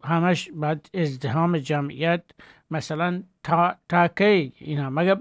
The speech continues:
مگه آدم نیستن اینا؟ مگه چه فرقی می‌کنه اینا آدما مثلاً با اون آدمایی که اینجا زندگی می‌کنن؟ این چه مثلاً سیاستیه؟ اینقدر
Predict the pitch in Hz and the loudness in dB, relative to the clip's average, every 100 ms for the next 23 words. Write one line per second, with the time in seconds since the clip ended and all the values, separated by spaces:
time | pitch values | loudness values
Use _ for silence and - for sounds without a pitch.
0 | - 175 175 208 180 165 165 180 185 190 | -2 -2 0 0 0 2 2 2 0 -2
1 | - 165 143 131 117 - _ - _ - | -2 -2 -2 -6 -10 -16 _ -20 _ -2
2 | 170 185 185 180 175 202 196 185 175 165 | 2 2 0 -2 8 8 8 4 2 2
3 | - 156 151 143 156 147 143 143 143 139 | 0 -2 -2 -2 0 0 -2 -2 -2 -4
4 | 147 143 135 139 143 143 131 139 135 143 | -4 -4 -4 -6 -4 -6 -4 -6 -6 -6
5 | 135 135 135 131 127 123 120 113 117 113 | -6 -4 -4 -4 -4 -4 -6 -8 -10 -10
6 | 123 _ - - - - _ _ _ 208 | -12 _ -20 -20 -20 -20 _ _ _ 4
7 | 220 - - 202 214 202 156 - 156 160 | 4 2 2 4 4 2 -2 -2 -2 -2
8 | 151 - 165 147 131 165 156 165 151 143 | -4 -4 -4 -2 -4 -4 -6 -6 -8 -8
9 | - - 214 220 208 202 190 | -10 -2 0 0 -2 2 2